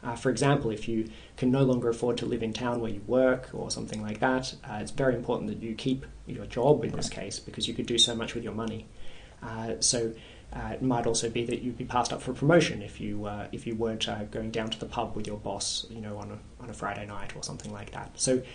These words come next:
Speaker 1: there could be quite a few things, uh, which it turns out the optimal life course you could take, uh, would include these luxuries in it.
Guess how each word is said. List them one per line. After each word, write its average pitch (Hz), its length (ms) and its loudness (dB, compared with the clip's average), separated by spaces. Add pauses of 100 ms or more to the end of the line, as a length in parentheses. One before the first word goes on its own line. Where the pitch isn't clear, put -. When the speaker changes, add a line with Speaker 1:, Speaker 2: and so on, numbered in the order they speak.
(140)
Speaker 1:
there 160 100 8
could 196 120 12
be 151 100 10
quite 143 220 8
a 127 60 6
few 170 280 6
things, 107 460 2
uh, 110 140 -6 (120)
which 127 220 0
it - 80 -2
turns 131 280 4
out 113 300 -2
the 113 380 -2 (260)
optimal 123 460 4 (180)
life 123 380 2
course - 340 2
you 120 80 0
could 110 160 -4
take, - 400 -2 (100)
uh, 113 140 -4
would 127 160 2
include 127 380 4
these 113 180 -2
luxuries 107 400 -2
in 113 100 0
it. - 160 -4